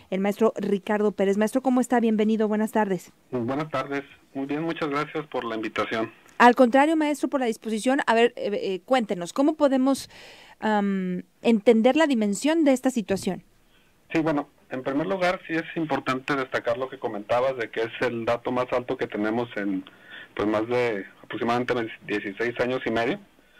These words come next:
Speaker 2: Para ser más precisos, es el indicador más alto desde mayo del dos mil uno, cuando se presentó de un seis punto noventa y cinco por ciento la inflación, y para un cierre de año es el más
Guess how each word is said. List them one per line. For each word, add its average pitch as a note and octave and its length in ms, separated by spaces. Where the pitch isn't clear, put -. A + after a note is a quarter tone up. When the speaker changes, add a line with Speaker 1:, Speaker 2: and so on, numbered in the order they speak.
Speaker 2:
Para A2+ 300
ser B2+ 160
más C3+ 220
precisos, C#3+ 580
es A2 180
el B2 120
indicador A2+ 500
más B2+ 240
alto C3+ 420
desde A2+ 280
mayo A#2+ 180
del C3 160
dos A2 140
mil B2+ 240
uno, D3 280
cuando A2 280
se A2 100
presentó G#2 480
de A#2 100
un A#2 160
seis A#2+ 220
punto A#2+ 280
noventa G#2+ 360
y F#2+ 60
cinco A2 300
por G#2 180
ciento A2+ 260
la B2 100
inflación, D3 480
y C3 420
para B2+ 260
un D3+ 160
cierre D#3+ 300
de E3+ 100
año E3 380
es - 140
el C#3 100
más D3 180